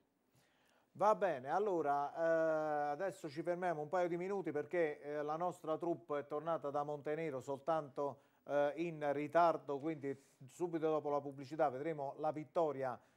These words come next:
eh, per tre a due del Campobasso sul Montenero che, eh, sancisce matematicamente anche la vittoria,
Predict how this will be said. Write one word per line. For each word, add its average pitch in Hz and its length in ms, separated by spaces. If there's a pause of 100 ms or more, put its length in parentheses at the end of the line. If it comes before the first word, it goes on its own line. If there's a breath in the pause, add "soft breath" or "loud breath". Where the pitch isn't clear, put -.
(120 soft breath)
eh, 131 120
per 151 280
tre 175 200
a 151 80
due 139 300
del 135 340
Campobasso 147 680
sul 139 340
Montenero 147 760 (200 soft breath)
che, 160 300 (360)
eh, 131 40
sancisce 135 840 (260 soft breath)
matematicamente 156 1000
anche 147 240
la 139 140
vittoria, 135 640